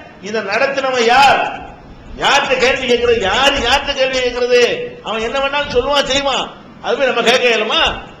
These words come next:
அப்படின்னு நினைக்காம அவர் என்ன பண்றாரு? அவர் கோவித்து கொண்டு போகிறார். "இது அபக்கன்னு" அல்லாஹ் சொல்றான். "இது அபக்க இலல் ஃபுல்கில் மஷ்ஹூன்." அவர் வந்து கள்ளத்தனமா ஓடி ஒளிகிறார். அபக்கன்னா கள்ளத்தனமா ஓடுறது.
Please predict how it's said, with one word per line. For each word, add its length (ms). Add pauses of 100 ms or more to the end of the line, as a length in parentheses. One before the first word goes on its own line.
(100)
அப்படின்னு 640
நினைக்காம 480
அவர் 280
என்ன 140
பண்றாரு? 580 (200)
அவர் 300
கோவித்து 420
கொண்டு 220
போகிறார். 720 (260)
"இது 260
அபக்கன்னு" 540
அல்லாஹ் 240
சொல்றான். 260
"இது 180
அபக்க 640 (300)
இலல் 340
ஃபுல்கில் 560
மஷ்ஹூன்." 600 (420)
அவர் 240
வந்து 220
கள்ளத்தனமா 680
ஓடி 340
ஒளிகிறார். 440
அபக்கன்னா 460 (340)
கள்ளத்தனமா 500
ஓடுறது. 440